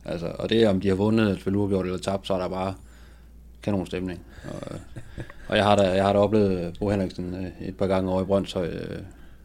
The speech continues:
ha-, have en lille fest under, under det lange hår, ikke? Øh, sammen med nogle af, nogle af fans. Altså, det, det, det er helt specielt at være til sådan, til sådan nogle, øh, eller være sådan nogle steder. Øh, og så kan jeg også huske, øh, den første, øh,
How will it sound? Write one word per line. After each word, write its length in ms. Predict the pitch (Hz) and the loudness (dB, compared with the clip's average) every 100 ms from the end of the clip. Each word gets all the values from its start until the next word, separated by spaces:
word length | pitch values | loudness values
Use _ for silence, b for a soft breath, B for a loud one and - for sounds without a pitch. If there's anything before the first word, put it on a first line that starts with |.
| - | -20
ha-, 140 | - 98 | -12 -8
have 140 | - 101 | -2 0
en 80 | 92 | 2
lille 300 | 95 98 90 | 0 0 0
fest 260 | 98 92 | -2 -2
under, 280 | 95 90 85 85 b b b b b b b b b | -4 -4 -6 -8 b b b b b b b b b
under 160 | 101 92 | -4 -4
det 100 | 87 | -2
lange 220 | 92 98 | -2 0
hår, 220 | 98 95 | 0 0
ikke? 220 | 95 - 90 | 0 -4 -6
Øh, 240 | 90 87 | -6 -2
sammen 180 | 98 90 | -2 0
med 80 | 90 | 0
nogle 240 | 95 90 | -2 -2
af, 80 | 85 87 - | -4 -8 -8
nogle 180 | 101 95 | -4 -2
af 60 | |
fans. 320 | - 95 95 - | -2 -2 -2 -6
Altså, 200 | 76 - | -8 -2
det, 300 | 98 92 85 - - | 0 0 -4 -10 -10
det, 140 | 92 | 2
det 80 | 120 | 6
er 40 | |
helt 140 | 120 113 | 6 6
specielt 340 | - 101 90 | 0 0 0
at 60 | 92 | -4
være 120 | 90 | -6
til 140 | 95 | -6
sådan, 200 | 90 95 - | -6 -6 -6
til 120 | - | -6
sådan 160 | 92 92 | -2 -2
nogle, 260 | - 87 87 | -2 -6 -8
øh, 60 | - b b - | -10 b b -8
eller 120 | 95 98 | -4 2
være 140 | - | 4
sådan 100 | - | 4
nogle 120 | 95 | -2
steder. 280 | - 95 92 - b b b b b b b b | 0 0 0 -4 b b b b b b b b
Øh, 400 | 123 107 101 98 92 82 b b b b - | 2 6 6 4 0 -6 b b b b 2
og 140 | 131 | 6
så 120 | 120 123 | 8 12
kan 60 | |
jeg 80 | 120 | 12
også 180 | 120 131 | 10 6
huske, 260 | 123 - | 2 2
øh, 200 | 95 95 | 2 2
den 120 | 95 95 | 0 4
første, 320 | 120 113 98 | 6 6 0
øh, 340 | 95 92 98 | 0 0 0